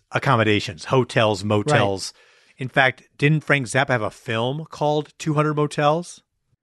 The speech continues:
Speaker 2: I don't know, but I think he carried a pillow with him wherever he traveled.
Speaker 1: <laughs> Smart. In some places, you want to bring your own bedding. But in any case, I was in Asbury Park, New Jersey with the Bodines.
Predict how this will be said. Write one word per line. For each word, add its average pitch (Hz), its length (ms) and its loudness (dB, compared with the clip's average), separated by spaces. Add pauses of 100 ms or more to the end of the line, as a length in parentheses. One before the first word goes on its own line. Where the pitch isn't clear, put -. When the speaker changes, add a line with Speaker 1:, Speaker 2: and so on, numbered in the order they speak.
(320)
Speaker 2:
I 196 140 4
don't 214 140 4
know, 180 100 4
but 147 100 2
I 143 60 4
think 165 220 -4
he 185 100 -2
carried 175 340 0
a 131 40 2
pillow 160 400 2
with 123 180 0
him 120 100 0
wherever 120 380 -2
he 117 160 -4
traveled. - 760 -2 (120)
Speaker 1:
<laughs> - 120 -18
Smart. 123 640 0 (440)
In 131 100 -2
some 165 100 4
places, 135 220 4
you 127 100 4
want 120 80 6
to 110 60 2
bring 120 120 4
your 110 160 2
own 104 320 0
bedding. 98 400 0 (760)
But 175 160 4
in - 20 6
any 202 120 6
case, 147 360 2 (640)
I 170 160 4
was 160 140 6
in 151 80 2
Asbury 139 340 4
Park, 127 300 0
New 123 80 0
Jersey 117 400 4
with 107 400 -2 (340)
the 135 80 -2
Bodines. 127 640 2